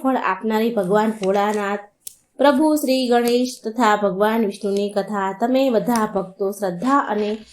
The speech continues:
પૂરા મનથી સાંભળજો. સાથે ચેનલને સબસ્ક્રાઇબ કરજો, વીડિયોને લાઈક, શેર જરૂર કરજો.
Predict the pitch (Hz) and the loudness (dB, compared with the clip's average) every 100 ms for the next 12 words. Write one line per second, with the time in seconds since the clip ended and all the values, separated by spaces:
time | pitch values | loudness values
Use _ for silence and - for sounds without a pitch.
0 | - _ 233 262 285 294 214 196 269 277 | -20 _ 2 4 4 2 0 -2 -2 0
1 | 208 196 190 175 185 185 - _ - 220 | -2 0 -2 -2 -4 -6 -16 _ -2 0
2 | 220 302 330 254 220 214 214 220 185 - | 2 2 2 2 2 0 0 -4 -8 -8
3 | 185 185 - 233 233 269 262 214 214 262 | -6 -6 -4 -4 -2 0 0 0 0 2
4 | 277 285 233 190 190 - 208 226 - 196 | 2 0 0 0 -4 -6 -4 -4 -6 -8
5 | 175 190 220 247 254 233 254 269 277 | -2 0 -2 0 -2 0 2 0 -2